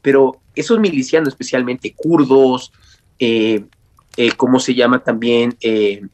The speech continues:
si-, eh, como, eh, si-, siriacos, o sea, el, minorías cristianas sirias, se vieron abandonados. Estados Unidos les puso ayuda mientras fueron útiles para quebrar el Estado Islámico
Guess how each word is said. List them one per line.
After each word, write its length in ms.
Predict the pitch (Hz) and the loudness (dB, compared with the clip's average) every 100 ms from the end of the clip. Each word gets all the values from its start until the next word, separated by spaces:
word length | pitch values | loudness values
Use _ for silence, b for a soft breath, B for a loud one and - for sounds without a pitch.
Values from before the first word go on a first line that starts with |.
| _ _ _ _ _ | _ _ _ _ _
si-, 360 | - - 135 123 | -16 -4 0 2
eh, 220 | 110 110 _ - | 0 -2 _ -6
como, 220 | 123 123 127 | -2 0 2
eh, 340 | 113 104 101 - | 0 0 -6 -16
si-, 400 | 127 - 131 - | -18 -4 -4 -4
siriacos, 640 | - 120 127 131 - 117 | -6 0 2 2 0 -2
o 100 | 110 | -2
sea, 220 | - 117 117 | -2 0 0
el, 360 | 113 104 101 - b b _ - | 0 -2 -6 -18 b b _ -6
minorías 520 | 127 123 120 120 - | -2 2 2 2 -2
cristianas 440 | 113 - 120 117 | -10 -4 -4 -2
sirias, 420 | - 143 131 131 - _ _ _ | 0 2 2 0 -6 _ _ _
se 160 | - 117 | -8 -2
vieron 240 | 135 170 | 0 2
abandonados. 720 | 135 117 104 139 - - - _ _ _ _ _ _ - | 0 -2 -6 -8 -8 -16 -20 _ _ _ _ _ _ -12
Estados 300 | - 143 147 | 0 2 4
Unidos 320 | 147 160 160 | 4 4 4
les 180 | 139 - _ _ _ _ _ | 0 -2 _ _ _ _ _
puso 300 | 180 196 196 | 0 2 2
ayuda 500 | 143 165 196 220 254 _ _ _ _ - | 2 2 2 0 -2 _ _ _ _ -4
mientras 960 | 131 127 127 120 117 117 - - - _ _ _ _ | 2 2 2 2 2 0 -4 -16 -20 _ _ _ _
fueron 340 | 147 147 143 | 2 4 2
útiles 320 | 156 170 147 | 0 -2 -4
para 240 | - 123 - | 0 -2 0
quebrar 260 | 123 139 | 0 2
el 60 | 147 | 2
Estado 280 | 135 139 135 | 2 0 0
Islámico 680 | 131 147 170 - 180 170 | 0 0 -2 -4 -4 -6